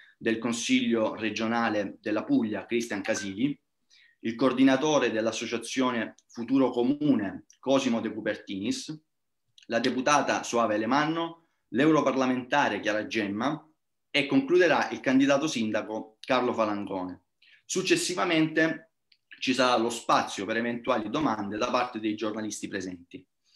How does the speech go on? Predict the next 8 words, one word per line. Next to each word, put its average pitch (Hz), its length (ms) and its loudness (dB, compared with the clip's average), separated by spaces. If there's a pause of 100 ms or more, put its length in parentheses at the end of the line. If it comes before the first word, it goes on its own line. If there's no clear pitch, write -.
(540)
Passo 135 640 2
subito 160 480 0
la 127 120 6
parola 123 720 2 (240)
ad 110 140 0
Alessandra 113 460 0
Boccardo. 92 640 -8 (420)
Prego. 104 380 -6